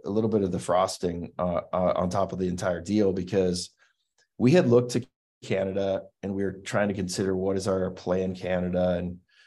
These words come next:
we know that Blaze is up there. We know Kova obviously has a strong presence up there when it comes to the P O S side of it. But,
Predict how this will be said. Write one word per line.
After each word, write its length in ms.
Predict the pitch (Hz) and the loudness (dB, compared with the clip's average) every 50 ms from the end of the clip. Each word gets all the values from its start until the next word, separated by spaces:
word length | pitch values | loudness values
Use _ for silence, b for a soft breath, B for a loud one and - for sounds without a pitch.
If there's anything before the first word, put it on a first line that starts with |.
| b b b b | b b b b
we 100 | 107 123 | 2 4
know 220 | 117 117 110 110 | 6 6 6 6
that 160 | 110 113 - | 6 4 2
Blaze 320 | 107 104 101 98 101 95 98 | 2 2 2 2 0 0 -2
is 100 | 95 98 | -2 -2
up 140 | 95 95 - | -2 -2 0
there. 240 | 101 98 98 98 | 2 4 4 4
We 80 | 98 95 | 4 2
know 100 | 98 98 | 0 0
Kova 420 | 95 - 101 92 92 92 95 95 | -2 0 -2 -2 0 0 0 0
obviously 440 | 92 76 - 90 92 90 - - 95 | 0 0 0 -2 -4 -4 -6 -6 -6
has 140 | 92 92 90 | -6 -6 -6
a 40 | 90 | -8
strong 300 | - - 92 90 92 90 | -6 -4 -2 -2 -2 -2
presence 340 | - 95 90 92 92 90 95 | -2 -4 -4 -4 -4 -4 -4
up 140 | 85 - | -4 -2
there 400 | - 95 95 92 90 90 87 87 - _ b b b b b b b b | 0 0 2 2 0 0 -2 -6 -12 _ b b b b b b b b
when 160 | 98 98 95 | -2 -2 -2
it 100 | - - | -2 -2
comes 360 | - 107 98 98 95 - - | -2 -2 -2 -2 -2 -4 -4
to 340 | - 95 87 87 87 90 - - - | -2 0 0 0 0 -2 -4 -6 -8
the 100 | - 90 | -8 -8
P 200 | - - - 95 | -6 -4 -2 0
O 80 | 92 | 2
S 180 | 95 95 95 - | 2 2 0 0
side 200 | - 85 87 87 | 0 0 2 0
of 120 | 87 87 | 0 0
it. 260 | 92 92 92 - - 104 | -2 -2 -2 -4 -4 0
But, 420 | 104 104 98 95 90 - - - | 4 4 6 6 4 2 -4 -12